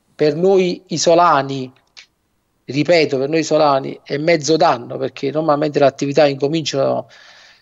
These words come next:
eh, con partenze che vanno da metà aprile, metà maggio, dipende poi dal tipo di attività, tra balneari e attività turistiche. Ti posso garantire che, per esempio, sul lato dei B and B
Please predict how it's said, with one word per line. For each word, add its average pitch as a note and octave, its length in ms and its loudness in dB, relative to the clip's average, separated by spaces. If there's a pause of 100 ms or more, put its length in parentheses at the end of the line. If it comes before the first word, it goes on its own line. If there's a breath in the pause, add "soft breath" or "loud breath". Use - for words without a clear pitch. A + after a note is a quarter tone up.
(260 soft breath)
eh, C#3 840 -2
con D3 220 -2
partenze C#3 1400 0
che D3 200 -2
vanno C#3+ 420 0
da C#3 140 4
metà D3 300 2
aprile, D3+ 680 0 (480)
metà C#3+ 300 0
maggio, B2+ 500 -2
dipende C3 380 -4
poi C#3 120 2
dal C3 200 2
tipo C#3+ 200 -6
di C#3+ 80 0
attività, C3 500 2
tra C3 160 0
balneari C#3 920 0
e B2+ 720 -4
attività C3 460 0
turistiche. B2+ 680 -4 (920 loud breath)
Ti E3 120 0
posso E3+ 300 4
garantire F#3+ 600 4
che, D#3+ 260 -2 (180)
per D#3 140 0
esempio, E3+ 460 0
sul D3+ 180 -6
lato E3+ 280 0
dei D3+ 180 0
B D#3+ 320 2
and D#3 80 -4
B D#3+ 420 -2